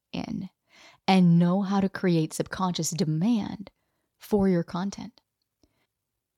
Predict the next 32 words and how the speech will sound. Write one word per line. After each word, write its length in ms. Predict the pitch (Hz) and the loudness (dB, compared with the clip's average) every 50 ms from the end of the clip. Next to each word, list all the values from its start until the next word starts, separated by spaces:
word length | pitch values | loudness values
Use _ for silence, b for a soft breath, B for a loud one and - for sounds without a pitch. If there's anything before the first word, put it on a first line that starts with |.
| _ _ _ _ _ _ _ _ _ _ | _ _ _ _ _ _ _ _ _ _
But 100 | 233 220 | -6 -6
before 280 | 208 220 - 294 311 330 | -6 -4 -2 -2 0 0
we 80 | 320 | 2
get 140 | 254 214 185 | 0 0 0
to 100 | - 170 | 0 0
that, 240 | - - - - - | 0 0 -2 -2 -4
there's 160 | - 196 190 | -4 -4 -2
something 480 | - - 254 254 254 254 - 311 294 269 | 0 2 4 4 4 2 4 2 4 4
that 220 | 247 214 208 - | 4 2 0 -2
you've 180 | 196 180 160 - | -4 -6 -6 -2
gotta 320 | - 196 196 190 196 196 - - | 0 0 2 2 0 -2 -2 -2
understand 840 | 190 180 175 170 165 - - - 180 175 160 151 - - - - - _ _ _ _ | -2 -2 -2 -2 -4 -4 -2 -2 -2 -2 -2 -4 -6 -8 -10 -12 -18 _ _ _ _
about 360 | - 185 170 185 180 185 190 | -4 0 2 4 2 2 0
the 80 | - 185 | -4 -6
podcasting 680 | - 180 180 175 170 - 170 160 160 - - 151 156 156 | -2 0 0 0 0 -2 -4 -4 -4 -4 -8 -8 -6 -6
space. 520 | - - - - - - - - - - _ _ _ _ _ _ _ _ _ _ _ _ _ _ _ _ _ _ _ _ _ _ _ _ _ _ _ _ - | -6 -6 -6 -10 -12 -10 -14 -14 -14 -14 _ _ _ _ _ _ _ _ _ _ _ _ _ _ _ _ _ _ _ _ _ _ _ _ _ _ _ _ -2
A 40 | 208 | 0
lot 160 | 214 220 240 | 0 2 0
of 60 | 254 | 2
people 220 | - 247 - 196 | 0 0 0 0
think 240 | - - 214 196 - | 0 2 0 2 2
it's 160 | 180 160 - | 0 -4 -4
saturated. 680 | - - 160 165 - - - - - - - - 190 - _ _ _ _ _ _ _ _ _ _ - | -2 -2 -2 -2 -2 -8 -12 -12 -12 -12 -12 -14 -16 -16 _ _ _ _ _ _ _ _ _ _ 2
And 80 | 262 | 2
it's 120 | 285 269 - | 4 4 2
true, 180 | - 392 - | 0 0 0
there's 180 | - 170 170 180 | 2 2 2 2
over 180 | 220 214 233 214 | 2 2 2 0
three 440 | - - - 302 277 302 302 294 | -2 -2 -4 -2 2 4 4 6
million 600 | 277 254 233 233 254 285 294 285 254 233 220 214 | 6 6 6 6 6 6 6 6 4 4 4 2
podcasts, 880 | 214 - 254 269 269 220 - - - - - - 175 - - - - 180 - - _ | 0 0 0 0 0 0 0 -2 -4 -4 -4 -6 -8 -10 -10 -8 -10 -10 -10 -4 _
but 480 | - 277 285 - - - _ _ - | -4 -2 -2 -4 -8 -10 _ _ -20